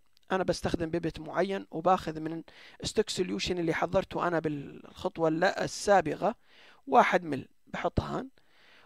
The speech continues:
والمح-، والفولومتريك الفلاسك الثاني ب-،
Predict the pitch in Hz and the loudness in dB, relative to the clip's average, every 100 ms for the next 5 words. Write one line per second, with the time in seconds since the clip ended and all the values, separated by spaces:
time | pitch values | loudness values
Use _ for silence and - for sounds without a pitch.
0 | - - 175 190 208 - - 170 175 165 | -14 0 2 2 -2 -2 -2 0 0 0
1 | 160 - 196 214 - - 185 175 165 - | -2 0 0 2 0 0 -2 -2 -4 -8
2 | - 196 185 - 185 - 151 170 175 165 | 0 4 4 4 2 4 0 0 0 0